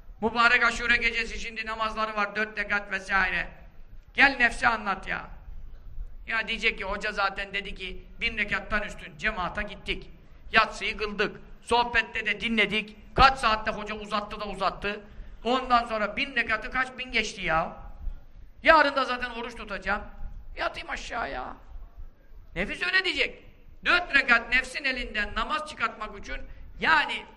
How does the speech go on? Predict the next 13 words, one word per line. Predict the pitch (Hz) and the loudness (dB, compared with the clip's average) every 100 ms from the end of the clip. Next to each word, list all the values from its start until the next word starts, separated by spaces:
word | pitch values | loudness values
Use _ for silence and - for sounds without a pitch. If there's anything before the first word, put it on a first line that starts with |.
| - - - - | -18 -18 -16 -6
kırk | 349 359 | -6 0
tane | 277 262 240 | 4 4 4
şeytanın, | 269 262 269 247 240 | 0 -2 -4 -6 -4
yetmiş | 247 269 311 | -4 -4 -4
tane | 269 247 | -2 -2
şeytan | 247 254 247 247 | -2 -6 -4 -6
çenesini | - 262 247 262 233 | -4 -4 -4 -4 -4
açmak | - - - | -6 -12 -14
lazım. | - 147 - - - - - - - - - | -14 -14 -14 -16 -14 -16 -18 -18 -20 -18 -6
Onun | 208 208 | -4 -2
için | 196 226 226 190 - - - - - - - - _ - - - - - | 2 4 4 0 -12 -16 -16 -14 -14 -14 -14 -18 _ -18 -14 -10 -10 -6
sadaka | - 202 208 202 202 196 | 2 4 4 4 4 4
öyle, | 196 185 175 170 | 4 4 4 0